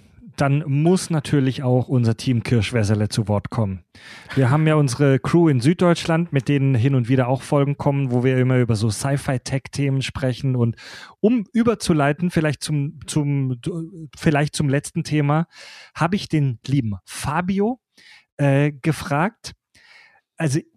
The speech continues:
ich kenne Fabio schon seit meiner Kindheit und er ist ein sehr, sehr kritischer Gucker. Er ist ein sehr kritischer Filmgucker, der, äh, meistens Filme eher scheiße findet. Er ist sehr schwierig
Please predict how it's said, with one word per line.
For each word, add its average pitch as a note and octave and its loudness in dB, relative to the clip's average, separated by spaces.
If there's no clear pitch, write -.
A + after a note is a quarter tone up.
ich G3 -6
kenne E3+ 0
Fabio D3 2
schon C#3+ 0
seit C3 0
meiner B2 0
Kindheit E3 -2
und D#3 0
er D3 0
ist D3 0
ein D3+ 0
sehr, D3+ 2
sehr C3+ 0
kritischer B2+ -2
Gucker. D#3+ -2
Er C#3 -2
ist A2+ -4
ein B2 0
sehr C3+ 0
kritischer C3+ -2
Filmgucker, D3+ -2
der, C3 2
äh, F3 -12
meistens C3+ -2
Filme C#3+ 0
eher B2 0
scheiße C3+ -4
findet. D#3+ -2
Er C3+ 0
ist A#2+ -4
sehr D3+ 0
schwierig D3 -2